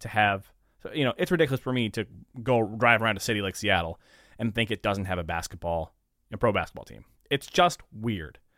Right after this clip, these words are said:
I mean, it's not, it's not like living in a pretty big city, you know? Like, I lived in Charlotte. All right, so you feel like a pretty big city, but also very suburbish. Seattle is a city city. It's huge. Why is there no basketball team here?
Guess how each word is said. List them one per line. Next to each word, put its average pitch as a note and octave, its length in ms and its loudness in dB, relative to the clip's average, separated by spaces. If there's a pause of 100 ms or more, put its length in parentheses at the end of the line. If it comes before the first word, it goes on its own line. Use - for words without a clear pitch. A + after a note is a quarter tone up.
(460)
I C#3+ 80 2
mean, C#3 140 6
it's - 160 -4
not, D3+ 260 2
it's - 160 -4
not E3+ 180 2
like C#3 180 0
living B2 200 -2
in A2+ 80 0
a G#2 40 -2
pretty C#3 320 2
big G2 220 -2
city, E2 340 -10 (140)
you A#2 100 -4
know? G2 240 -2
Like, B2+ 120 -2
I C#3+ 60 4
lived D3+ 180 2
in A2+ 80 0
Charlotte. A#2 480 2
All C#3 80 -4
right, A2 240 2
so - 80 -18
you B2 60 -12
feel B2 60 0
like A2 100 -2
a G2 80 -12 (140)
pretty A2+ 200 0
big F2+ 200 -6
city, F#2+ 340 -8 (420)
but G2+ 200 0 (200)
also A2 320 0
very F#2 240 -2
suburbish. G2+ 680 -4 (340)
Seattle F3+ 360 4
is G#2+ 100 2
a F#2 60 -6
city A#2 240 -4
city. - 300 -18 (1800)
It's - 80 -10
huge. - 300 -2 (1300)
Why B2+ 140 6
is A2+ 60 2
there G#2+ 60 0
no G2 80 -2
basketball D#2 320 -10
team - 160 -14
here? D#2+ 180 -18